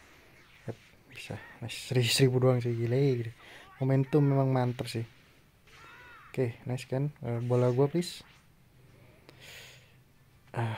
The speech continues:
oke, out. <laughs> Aduh, aduh, ya udahlah, nggak apa-apa, nggak apa-apa.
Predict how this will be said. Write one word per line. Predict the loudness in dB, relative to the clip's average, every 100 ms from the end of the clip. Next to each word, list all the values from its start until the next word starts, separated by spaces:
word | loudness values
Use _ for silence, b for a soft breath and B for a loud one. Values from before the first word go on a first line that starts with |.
| B
oke, | -12 -6
out. | -6 -6
<laughs> | -10 -8 -4 -4 -4 -20 -20 B B B B B B B B B B B B B B
Aduh, | 6 8 10 8 6
aduh, | 2 -2
ya | -2
udahlah, | -2 -2
nggak | -4
apa-apa, | -2 -2 0
nggak |
apa-apa. | 4 4